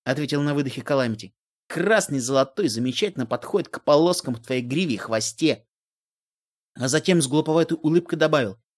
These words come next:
"И к тому ж, я никогда не видел ничего подобного. А это значит, что никто тебя не подстрелит, ошибочно приняв за рейдера или работорговца". Волшебный глаз терминала просканировал карту и счастливо прогудел:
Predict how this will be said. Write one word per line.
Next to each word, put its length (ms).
"И 100
к 80
тому 340
ж, 240
я 180
никогда 400
не 160
видел 220
ничего 280
подобного. 500
А 160
это 120
значит, 320
что 180
никто 260
тебя 240
не 100
подстрелит, 680
ошибочно 540
приняв 360
за 180
рейдера 360
или 240
работорговца". 800
Волшебный 580
глаз 260
терминала 580
просканировал 760
карту 380
и 140
счастливо 460
прогудел: 560